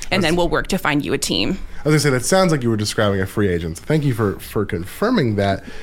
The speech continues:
Speaker 2: And now, is that something that re-, happens regularly, that you get, like, those free agents every so often?
Speaker 1: We do. We actually get quite a few free agents. Um, we have a few that come in at the beginning of the season. And, um, actually last year we had enough free agents to create a whole new team, which was really cool to see. So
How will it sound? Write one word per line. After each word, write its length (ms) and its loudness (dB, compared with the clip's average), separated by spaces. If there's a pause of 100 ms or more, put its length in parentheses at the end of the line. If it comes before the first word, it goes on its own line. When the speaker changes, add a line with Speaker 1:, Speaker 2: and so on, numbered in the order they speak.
(260)
Speaker 2:
And 160 6
now, 240 4
is 180 4
that 160 4
something 220 2
that 200 0
re-, 120 -2
happens 340 0
regularly, 340 4
that 160 2
you 80 2
get, 280 0
like, 160 2
those 200 2
free 240 4
agents 460 2
every 300 0
so 180 2
often? 300 0 (280)
Speaker 1:
We 160 2
do. 300 4
We 80 4
actually 320 2
get 220 2
quite 180 2
a 60 2
few 240 0
free 280 2
agents. 600 2
Um, 200 0
we 100 0
have 180 2
a 100 2
few 220 0
that 180 2
come 220 0
in 100 2
at 80 0
the 80 -4
beginning 320 0
of 80 2
the 80 0
season. 560 2
And, 480 2
um, 260 0
actually 340 -4
last 360 0
year 160 0
we 120 0
had 400 0 (340)
enough 280 2
free 240 0
agents 440 2
to 100 0
create 320 0
a 60 0
whole 240 0
new 160 2
team, 420 0
which 180 -2
was 200 -2
really 200 0
cool 300 -2
to 100 -6
see. 440 0
So 480 2